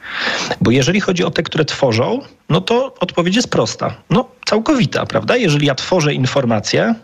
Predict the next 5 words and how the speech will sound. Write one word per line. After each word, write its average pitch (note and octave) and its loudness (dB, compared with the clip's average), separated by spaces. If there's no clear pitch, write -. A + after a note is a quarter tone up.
jeżeli A#2+ 2
ona G#2+ 2
narusza A2+ 0
dobra A2+ 2
osobiste, A2 0